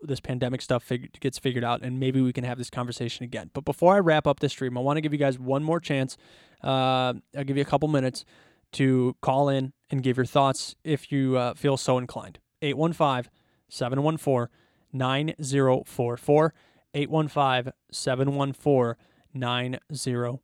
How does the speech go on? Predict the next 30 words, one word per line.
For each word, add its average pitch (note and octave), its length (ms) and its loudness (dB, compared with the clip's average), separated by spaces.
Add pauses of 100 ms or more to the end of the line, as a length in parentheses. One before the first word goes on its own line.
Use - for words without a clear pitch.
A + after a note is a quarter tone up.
(100)
four A#2+ 400 -8 (100)
four. - 340 -6 (760)
And D3 100 0
while C#3+ 120 6
I D#3 60 6
give D3+ 120 4
you D#3 60 6
that D#3 100 6
opportunity, C#3 500 2
I C3+ 40 2
have C3+ 180 -2
to C#3 80 -4
let C3+ 180 0
you C3 80 -6
know, C#3 120 4
of C#3 100 -4
course, D#3 220 2
if - 100 -12
you C#3+ 60 -4
miss E3 200 0
any E3 200 2
of D3 40 0
these C#3 140 -2
streams, F3 380 0
they D3+ 60 4
are C#3 120 4
available D3 440 4
on C3 220 -6
Spotify, C3+ 580 0
Apple, C#3 440 0